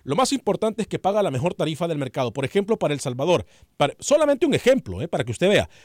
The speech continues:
para enviar hasta mil dólares, puede pagar solamente cinco dólares con noventa y nueve centavos.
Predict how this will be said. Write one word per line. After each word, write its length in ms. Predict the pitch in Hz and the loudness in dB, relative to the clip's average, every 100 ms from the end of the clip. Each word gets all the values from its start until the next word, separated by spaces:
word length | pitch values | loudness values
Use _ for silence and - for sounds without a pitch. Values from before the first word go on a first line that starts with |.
| - | -2
para 180 | 175 175 | 0 2
enviar 180 | 208 | 2
hasta 240 | 247 - 196 | 2 2 0
mil 160 | 220 | 0
dólares, 360 | 208 277 285 269 _ _ - | 2 2 2 0 _ _ -2
puede 200 | 147 180 | 0 0
pagar 280 | 151 170 | 0 0
solamente 420 | 170 170 175 175 139 | 0 -2 -4 -4 -6
cinco 260 | 196 185 | -6 -4
dólares 260 | 160 165 151 | -2 -2 -4
con 140 | 139 | -6
noventa 300 | 117 110 107 | -4 -4 -4
y 20 | |
nueve 140 | 113 123 | -4 -4
centavos. 440 | 107 87 - - | -6 -10 -16 -20